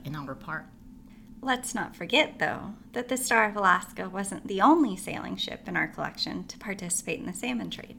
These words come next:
Speaker 1: That's true. C A Thayer, our California-built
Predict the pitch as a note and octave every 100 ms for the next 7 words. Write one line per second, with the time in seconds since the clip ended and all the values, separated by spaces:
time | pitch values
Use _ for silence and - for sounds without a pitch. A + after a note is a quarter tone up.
0 | - A#3 C#4 - - D#4+ F3+ C#3+ - -
1 | - - - - - A3 F#3+ E3+ - A#3+
2 | A#3+ E3+ F3 E3 E3 D#3+ D3+ - F3 F3
3 | E3+ F#3+ F3 F3 D#3 E3+ D#3